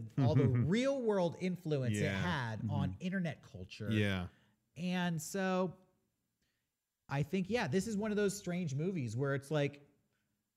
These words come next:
Speaker 1: I think sometimes I criticize a movie and I say, "Yeah, that's for, like, fifteen-year-olds." When we talk about
Speaker 2: Yeah.
Speaker 1: other superhero movies, I think this one's a compliment when I be like, "Yeah, watch this when you're fifteen or
Speaker 3: Right.
Speaker 1: sixteen or
Speaker 2: <laughs>
Speaker 1: seventeen."
Speaker 3: Yeah.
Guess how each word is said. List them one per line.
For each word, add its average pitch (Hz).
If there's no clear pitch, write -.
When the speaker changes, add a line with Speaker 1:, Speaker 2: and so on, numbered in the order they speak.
Speaker 1:
I 165
think 214
sometimes 214
I 143
criticize 143
a 156
movie 156
and 135
I 123
say, 127
"Yeah, 156
that's 143
for, 147
like, 120
fifteen-year-olds." 101
When 139
we 139
talk 139
about 98
Speaker 2:
Yeah. 101
Speaker 1:
other 120
superhero 135
movies, 139
I 160
think 240
this 196
one's 165
a 117
compliment 110
when 107
I 107
be 110
like, 113
"Yeah, 180
watch 202
this 370
when 226
you're 156
fifteen 120
or 104
Speaker 3:
Right. 131
Speaker 1:
sixteen 160
or 135
Speaker 2:
<laughs> 135
Speaker 1:
seventeen." 127
Speaker 3:
Yeah. 104